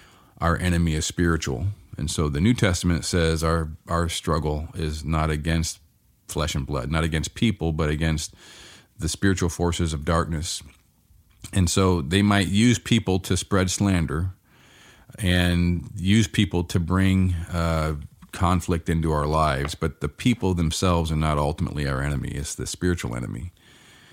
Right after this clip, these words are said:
But we can have this perspective that we're taking it all to God. We have enemies.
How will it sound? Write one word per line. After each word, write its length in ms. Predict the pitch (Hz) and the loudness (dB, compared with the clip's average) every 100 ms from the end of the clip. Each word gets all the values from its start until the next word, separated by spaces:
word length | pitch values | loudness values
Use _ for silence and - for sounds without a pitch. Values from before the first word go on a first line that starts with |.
| - | -8
But 520 | 90 180 127 92 - | 2 6 8 6 2
we 240 | - 98 107 | -2 0 2
can 160 | 107 | 2
have 340 | 90 110 107 90 | 2 4 4 2
this 180 | 90 - | 0 0
perspective 960 | - 85 - 113 110 76 73 80 80 - | -2 -2 0 0 0 -2 -4 -4 -10 -14
that 540 | 82 90 90 85 - | -4 2 2 2 -2
we're 160 | 120 98 | -2 0
taking 380 | 101 120 113 101 | 2 2 2 2
it 100 | 87 | 2
all 140 | 82 | 0
to 140 | 82 82 | 0 0
God. 360 | 73 69 50 | 0 -2 -4
We 160 | 76 87 | 0 2
have 200 | 92 90 | 2 2
enemies. 580 | 92 90 87 90 87 | 2 2 2 0 -4